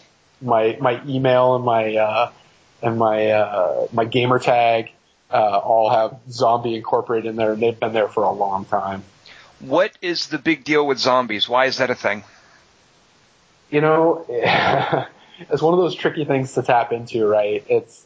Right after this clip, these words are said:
Speaker 1: um, there's a, there's a terror there for, for me personally of, of that,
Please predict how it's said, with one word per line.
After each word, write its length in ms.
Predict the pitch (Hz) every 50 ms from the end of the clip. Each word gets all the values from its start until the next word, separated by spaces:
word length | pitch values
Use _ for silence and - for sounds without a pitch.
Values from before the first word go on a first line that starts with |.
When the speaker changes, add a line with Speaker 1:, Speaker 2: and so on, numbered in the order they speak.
| -
Speaker 1:
um, 400 | - 110 110 107 104 101 98 101 - _ _ _ _ _ _ _ _ _ _ _ _ _ _ _ _ _ _ _ _ _ _ _ _ _ _ _
there's 340 | 139 127 131 131 135 127 123 131
a, 480 | 123 117 113 107 107 104 104 104 101 101 _ _ _ _ _ _ _ _ _ _ _ _ _ _ _ _ _ _ _ _ _ _ _ _ _ _ _ _ _ _ _ _ _ _ _ _ -
there's 200 | 143 151 165 160
a 80 | 151
terror 600 | 120 - - - - 120 123 123 120 113 104 101 - - _ 131
there 480 | 120 113 117 110 107 107 104 101 - - _ _
for, 420 | - - 120 113 107 104 98 - - -
for 80 | 131 120
me 160 | 117 113 107
personally 800 | 110 - 123 117 113 - - 117 110 110 113 110 110 107 107 98
of, 320 | - 110 110 113 110 104 - -
of 160 | 117 110 104 -
that, 380 | 113 107 104 104 104 - -